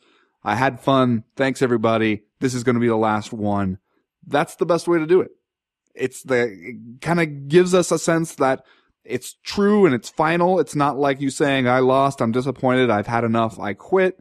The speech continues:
Uh, it's, it feels like you've really considered it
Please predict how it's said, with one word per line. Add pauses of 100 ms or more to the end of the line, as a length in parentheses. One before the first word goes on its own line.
(580)
Uh, (640)
it's, (540)
it
feels
like
you've
really
considered
it